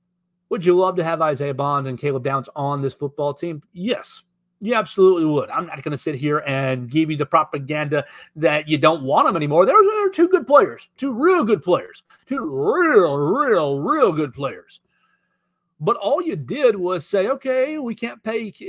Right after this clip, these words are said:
uh, we can't pay you Caleb, Caleb Downs what you want, and no Nick Saban here to keep you." And, okay, Isaiah Bond, we can't pay, we definitely can't pay you what you wanted. <laughs>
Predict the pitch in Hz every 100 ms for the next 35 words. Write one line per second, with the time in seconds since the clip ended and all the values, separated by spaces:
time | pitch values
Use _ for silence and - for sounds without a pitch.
0 | 208 190 190 185 185 269 - 214 185 202
1 | 196 185 185 202 170 190 156 185 190 170
2 | 165 208 226 180 165 180 202 190 - 196
3 | 190 180 175 180 151 226 220 196 240 _
4 | _ _ _ _ _ 175 170 170 180 196
5 | 220 214 202 165 208 160 190 208 202 233
6 | - - 208 156 165 120 - 180 - 117
7 | 117 120 - 151 143 226 254 - - 190
8 | 143 143 190 208 _ 180 - - - -
9 | - - 202 - 214 170 _ 339 -